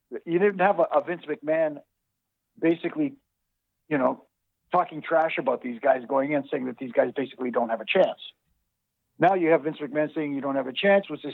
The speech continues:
set, trying to set up the ultimate underdog scenario. So I don't know if the idea here is that by presenting him as the ultimate underdog, you know,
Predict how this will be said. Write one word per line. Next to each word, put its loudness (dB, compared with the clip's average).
set, 4
trying 4
to -10
set 2
up 0
the -6
ultimate 0
underdog 0
scenario. 0
So 2
I -4
don't -6
know 2
if -2
the 0
idea 0
here 2
is -4
that 0
by 0
presenting 0
him -2
as -2
the -2
ultimate 0
underdog, 2
you 2
know, 0